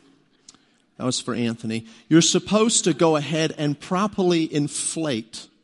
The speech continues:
whatever ball you use for your sport, right? <clears throat> What happens when we don't?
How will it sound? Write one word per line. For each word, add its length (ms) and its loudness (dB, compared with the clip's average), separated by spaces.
whatever 600 2
ball 320 2
you 180 2
use 520 2
for 120 -4
your 160 -2
sport, 400 -2
right? 240 -6
<clears throat> 120 -12
What 160 4
happens 1080 0
when 180 2
we 100 4
don't? 300 0